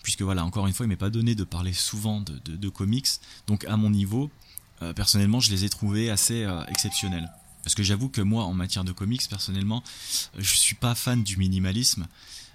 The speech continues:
Euh, j'aime les planches fouillées qui dégueulent de détails. Et à ce niveau-là, j'avoue que j'ai été, euh, j'ai été servi. J'ai trouvé le trait,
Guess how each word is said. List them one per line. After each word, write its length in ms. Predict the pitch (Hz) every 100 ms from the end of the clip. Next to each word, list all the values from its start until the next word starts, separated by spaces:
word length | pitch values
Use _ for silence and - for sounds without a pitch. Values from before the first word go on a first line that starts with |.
| - -
Euh, 260 | 76 67 50 92
j'aime 320 | 98 107 107
les 100 | 101
planches 380 | 107 110 110 -
fouillées 500 | 110 107 117 123 120
qui 280 | - 87
dégueulent 440 | 85 101 98 107 98
de 100 | 98
détails. 520 | 101 95 110 120 117 - - - - - -
Et 100 | 104
à 60 |
ce 120 | 98 113
niveau-là, 280 | 107 110
j'avoue 300 | 113 101 107
que 180 | 117 98
j'ai 220 | 87 90
été, 300 | 87 - 104
euh, 240 | 90 67 71
j'ai 160 | 95
été 220 | 92 101 101
servi. 340 | - 92 85
J'ai 180 | - -
trouvé 300 | - 98 107
le 120 | 90
trait, 320 | - - 104